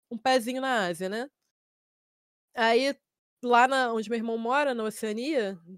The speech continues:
na Austrália, tem muito asiático, porque é muito perto, tem muito estrangeiro asiático lá. Então,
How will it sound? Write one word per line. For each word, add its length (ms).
na 240
Austrália, 560
tem 160
muito 340
asiático, 600
porque 200
é 40
muito 220
perto, 600
tem 120
muito 200
estrangeiro 600
asiático 520
lá. 240
Então, 220